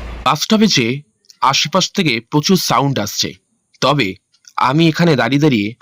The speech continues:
অনেক কিছু বলছিলাম, তবে এলাকার বিস্তীর্ণ জায়গা থেকে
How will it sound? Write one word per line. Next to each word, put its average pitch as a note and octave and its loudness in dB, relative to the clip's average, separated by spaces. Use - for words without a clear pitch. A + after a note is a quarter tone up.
অনেক C#3+ 0
কিছু F3 0
বলছিলাম, B2 0
তবে A2+ 0
এলাকার A2+ -4
বিস্তীর্ণ D3+ 0
জায়গা A2+ 0
থেকে C#3+ -2